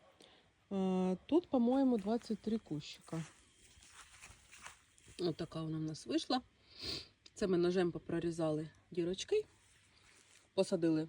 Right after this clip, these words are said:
полуничку, пополивали. І тепер у нас ось така грядочка. Будемо дивитися,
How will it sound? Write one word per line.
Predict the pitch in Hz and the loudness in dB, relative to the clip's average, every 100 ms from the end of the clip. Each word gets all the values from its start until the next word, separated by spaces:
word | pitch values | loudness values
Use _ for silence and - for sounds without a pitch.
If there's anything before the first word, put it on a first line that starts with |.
| - | -4
полуничку, | 175 190 247 370 - 294 285 _ _ | 0 4 6 4 4 0 0 _ _
пополивали. | 185 175 175 170 165 196 339 - - - 50 - - - - - - - _ _ | -2 0 0 0 0 2 0 -2 -18 -16 -16 -16 -20 -20 -18 -18 -20 -20 _ _
І | 285 | -4
тепер | 233 - 208 | -4 0 0
у | 202 | 2
нас | 160 220 - 170 | 0 -2 -2 -6
ось | 196 - | -6 -6
така | 175 - 202 | -10 -4 -2
грядочка. | 202 170 147 143 - - 160 165 _ _ - - - - - - - - - _ _ _ - - | 0 -2 -4 -8 -10 -10 -10 -10 _ _ -12 -12 -12 -20 -20 -20 -20 -20 -20 _ _ _ -20 -8
Будемо | 185 160 160 156 | -4 -2 -2 -2
дивитися, | 175 175 160 - 156 | -2 -4 -6 -8 -8